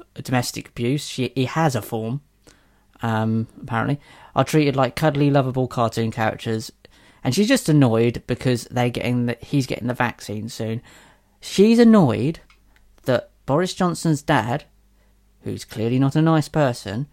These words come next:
and write books, he wrote books about viruses killing off people, by the way, is getting an experimental vaccine before you are. Where's the logic in that? That's like going, "I'm really, hang on a minute, outside the gas chambers, hang on a minute, don't you cut in.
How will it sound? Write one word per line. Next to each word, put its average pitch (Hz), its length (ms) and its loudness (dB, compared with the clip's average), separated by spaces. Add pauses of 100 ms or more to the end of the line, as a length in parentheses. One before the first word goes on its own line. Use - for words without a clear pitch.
(100)
and 131 160 -2
write 180 240 -2
books, - 380 -2
he 131 100 -4
wrote 143 240 -4
books - 220 -8
about 117 200 -8
viruses 104 460 -12
killing - 240 -14
off 113 140 -14
people, - 160 -14
by - 120 -12
the 101 60 -10
way, 113 60 -10 (500)
is 143 140 0
getting 175 320 0
an 160 100 4
experimental 156 680 0
vaccine 143 420 0
before 143 300 0
you 143 280 2
are. 104 240 -6 (1300)
Where's 180 300 4
the 202 100 2
logic 180 460 0
in 165 120 4
that? 160 160 0
That's - 200 -4
like 131 140 0
going, 151 300 4 (880)
"I'm 156 140 6
really, 214 280 6 (180)
hang 160 220 4
on 151 80 6
a 156 40 8
minute, 160 500 6 (180)
outside 143 360 0
the 135 60 -2
gas 131 240 0
chambers, 131 580 0 (240)
hang 160 200 4
on 170 120 6
a 165 40 6
minute, 160 280 4
don't 170 280 0
you 185 100 0
cut 185 320 -2
in. 190 220 4